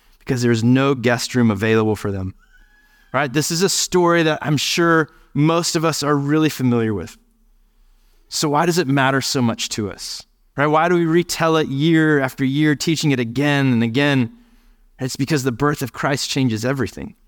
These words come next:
Right? Jesus is the long awaited for king and deliverer sent under unlikely circumstances to rescue us from our sin, to deliver us from the bo-, from bondage, and to give us hope.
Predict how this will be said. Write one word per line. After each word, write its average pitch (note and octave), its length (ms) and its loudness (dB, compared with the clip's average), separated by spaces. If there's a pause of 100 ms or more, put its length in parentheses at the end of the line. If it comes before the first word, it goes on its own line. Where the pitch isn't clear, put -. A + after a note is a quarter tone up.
(280)
Right? D3 160 0
Jesus D#3+ 420 -2
is C#3 140 -2
the C#3 120 0
long C#3 540 2
awaited C3+ 500 0
for C3+ 280 -2
king D3 460 2
and B2+ 140 2
deliverer B2+ 460 0
sent C#3 440 -2
under A#2+ 300 -4
unlikely C#3 540 0
circumstances G#2+ 880 -2 (400)
to C3+ 120 0
rescue C3 420 0
us B2 100 0
from A#2+ 220 0
our B2 60 -2
sin, A2 480 -4 (480)
to B2+ 80 -2
deliver B2+ 520 2
us B2 140 -2
from C3 220 2
the A#2+ 60 2
bo-, A#2+ 360 -2
from B2 220 2
bondage, A#2+ 480 2
and G2+ 100 -2
to A2 80 -2
give A#2 260 -4
us G#2 160 -6
hope. - 420 -4